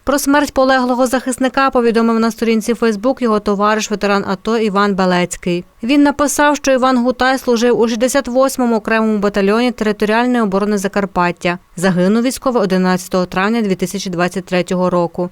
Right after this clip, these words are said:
Вічна пам'ять і слава герою. У Перечині тринадцятого травня попрощаються із загиблим захисником Вадимом Сідеєм. Про це повідомили на Facebook-сторінці Перечинської міської ради.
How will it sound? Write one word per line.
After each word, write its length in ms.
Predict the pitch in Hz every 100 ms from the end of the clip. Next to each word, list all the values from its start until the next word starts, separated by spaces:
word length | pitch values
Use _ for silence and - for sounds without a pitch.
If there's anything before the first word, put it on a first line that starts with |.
| -
Вічна 280 | 185 - 180
пам'ять 400 | 180 180 208 226
і 60 | 214
слава 360 | 165 160 175
герою. 580 | 185 180 165 165 165 180 - _ _ _ _ _ - - - - - _ _ _ _ _ _ _ -
У 100 | 277
Перечині 500 | 302 285 277 262 269
тринадцятого 600 | 262 254 254 - 247 240
травня 400 | - 226 254 269
попрощаються 680 | 240 214 208 - 208 202 214
із 80 | 196
загиблим 460 | 202 202 202 202
захисником 640 | 196 196 208 214 202 226 233
Вадимом 400 | 214 180 185 185
Сідеєм. 600 | - 180 185 175 175 180
Про 120 | - 285
це 160 | 330
повідомили 460 | 320 277 269 269 254
на 100 | 254
Facebook-сторінці 800 | 262 233 240 - 247 262 262 285
Перечинської 680 | 254 240 - 226 220 - 233
міської 460 | 220 - 208 202
ради. 380 | 196 180 170